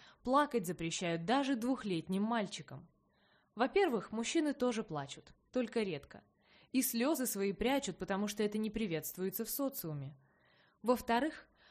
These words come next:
мальчик будет расти, и чем старше он будет становиться, тем реже он будет плакать,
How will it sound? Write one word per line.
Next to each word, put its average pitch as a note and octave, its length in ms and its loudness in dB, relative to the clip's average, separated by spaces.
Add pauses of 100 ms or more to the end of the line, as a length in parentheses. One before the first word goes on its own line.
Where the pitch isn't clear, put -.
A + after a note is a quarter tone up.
(140)
мальчик C4 420 2
будет A#3 320 0
расти, A#3+ 500 -2
и D3 60 -6
чем A#3+ 220 0
старше B3+ 560 2
он F#3 140 2
будет F#3 260 -2
становиться, F#3+ 640 0
тем A3 300 -2 (260)
реже B3 400 2
он C4 140 0
будет C4 320 0
плакать, G#3+ 480 -2